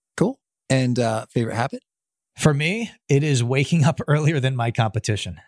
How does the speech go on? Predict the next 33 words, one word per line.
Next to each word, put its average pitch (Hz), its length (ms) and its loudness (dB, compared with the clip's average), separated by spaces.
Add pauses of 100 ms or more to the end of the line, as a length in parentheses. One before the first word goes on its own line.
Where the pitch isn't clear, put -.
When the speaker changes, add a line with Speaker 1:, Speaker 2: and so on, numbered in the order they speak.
Speaker 2:
<laughs> - 400 0 (340)
It, 107 160 0
it 104 140 -2
just - 160 -4
has 104 200 0
to 101 100 0
happen. 92 320 -6 (260)
Speaker 1:
Okay. 107 320 0 (320)
And 127 80 4
a 135 60 0
key 151 160 0
nugget 127 240 -2
you 131 120 -2
share, 127 280 0
something 113 320 0
that 98 100 0
really 101 140 -2
connects 98 340 -2
and 101 80 0
resonates 98 460 0
with 101 120 -10
folks, - 260 -2
they - 100 -6
quote - 260 -2
back 98 240 -2
to - 140 -4
you 98 280 -2
a 107 60 -2
lot? 95 240 0 (640)
Speaker 2:
Yeah. 131 220 2
So 131 180 0
I've 135 220 -2
got 139 240 -2